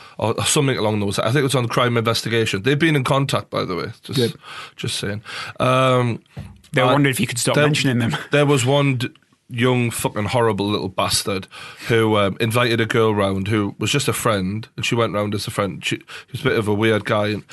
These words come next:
Speaker 1: little did they, did the family of the girl know that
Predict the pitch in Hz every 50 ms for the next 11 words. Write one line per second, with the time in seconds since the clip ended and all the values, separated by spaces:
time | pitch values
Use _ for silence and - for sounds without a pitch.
0 | - - - - _ 117 123 147 165 - 156 147 123 - 143 139 123 123 135 120
1 | 117 117 - - _ _ _ _ _ _ _ _ _ - 117 107 113 - - 131
2 | 117 117 117 113 107 104 101 104 104 98 101 - 113 107 104 101 104 113 117 113
3 | 104 107 101 95